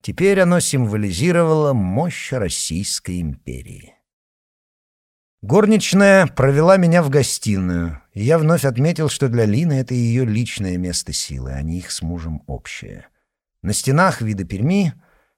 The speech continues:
откуда она была родом, несколько тханок, элегический пейзаж под Левитана с прудом, плотиной и плавающими в черной воде опавшими листьями.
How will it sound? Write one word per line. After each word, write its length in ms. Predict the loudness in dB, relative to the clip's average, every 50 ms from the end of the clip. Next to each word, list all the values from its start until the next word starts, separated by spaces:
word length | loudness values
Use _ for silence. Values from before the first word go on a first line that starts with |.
| _
откуда 400 | -10 -10 -8 -6 -6 -4 -2 0
она 140 | 0 0 0
была 260 | 0 0 2 2 2
родом, 480 | 2 2 2 0 0 -2 -2 -4 -4 -8 _ _ -6
несколько 440 | -4 -4 -4 -6 -8 -12 -14 -14 -14
тханок, 600 | -14 -4 0 2 2 4 4 2 -2 -4 -6 -12 _ _ _ _ _ _ _
элегический 680 | -8 -6 -6 -4 -4 -4 -4 -4 -6 -6 -4 -4 -6 -6
пейзаж 640 | -4 -6 -6 -4 0 2 2 2 2 0 -4 -8 -8
под 140 | -6 -6 -4
Левитана 680 | -4 -4 -4 -4 -2 0 0 2 2 2 0 -2 -6 -10 _ _ _ _ _
с 140 | -14 -14 -10
прудом, 600 | -6 -4 -4 -2 0 0 0 0 0 -2 -4 -8 _ _ -6
плотиной 540 | -4 -4 -4 -4 -2 -2 0 0 0 0
и 140 | -2 -6 -8
плавающими 680 | -6 -2 0 0 0 0 0 -2 -4 -4 -4 -2 -2 -2
в 80 | -4
черной 360 | -4 -4 -4 -2 0 0 0 0
воде 300 | 0 0 0 0 0 0
опавшими 480 | 0 0 -2 -4 -4 -4 -6 -4 -4
листьями. 680 | -2 -2 -4 -4 -6 -6 -6 -6 -4 -4 -4 -6 -10